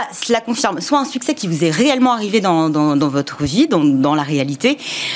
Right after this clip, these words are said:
Euh, et là, euh, vous pouvez vous en réjouir en toute liberté, parce que c'est vrai que souvent, on a du mal avec le succès, hein. Euh, soit c'est un moyen de vous prouver que, euh, vous êtes capable de mieux, d'aller plus loin, plus haut,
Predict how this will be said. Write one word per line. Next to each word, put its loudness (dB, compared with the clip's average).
Euh, 0
et 2
là, -2
euh, 0
vous -4
pouvez 0
vous -2
en 2
réjouir 0
en 2
toute -6
liberté, -2
parce -8
que -8
c'est -8
vrai -4
que -16
souvent, -2
on 2
a 0
du -2
mal 0
avec -4
le -2
succès, -2
hein. -4
Euh, -2
soit 0
c'est 0
un -2
moyen 0
de 0
vous 0
prouver 0
que, 0
euh, 2
vous 0
êtes -2
capable -2
de 2
mieux, 4
d'aller 0
plus -4
loin, 2
plus 0
haut, 0